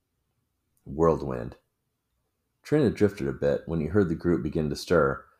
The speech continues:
It was clear they were beginning the next stage of the journey. And while Trent and his family are getting ready to start the next part of their journey, we are gonna stop here for today.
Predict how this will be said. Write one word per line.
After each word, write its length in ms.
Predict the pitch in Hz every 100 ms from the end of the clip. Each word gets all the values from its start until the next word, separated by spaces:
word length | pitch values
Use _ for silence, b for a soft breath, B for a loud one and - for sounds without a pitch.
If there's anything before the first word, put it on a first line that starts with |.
| B _
It 100 | 101
was 160 | 117 123
clear 280 | 85 76 76
they 120 | 82
were 140 | 90
beginning 440 | 98 127 98 76 - -
the 60 |
next 240 | 82 78 -
stage 320 | 95 76 71
of 80 | 69
the 60 |
journey. 440 | 71 80 73 71 - _ _ _ _ _ _ _ _ _ _ _ _ _ _ _ _ _ _ - - - _ _ _ _ - - _ _ _ _ _ _ _ _ _ _ _ _ _ _ -
And 160 | 175 139
while 180 | 98
Trent 260 | 98 113 107
and 80 | 110
his 100 | 104
family 320 | 85 85 85
are 80 | 76
getting 200 | - 67
ready 160 | 76
to 60 | 78
start 340 | - 82 80
the 80 | 80
next 260 | 80 80 -
part 220 | 90 85
of 100 | 80
their 160 | 107 113
journey, 440 | 76 71 76 - _ _ _ _ _ _ _ _ _ _ _
we 140 | 107 120
are 80 | 90
gonna 240 | 90 82
stop 360 | - 78 76 -
here 180 | 78
for 180 | 71 71
today. 420 | - 58 60 57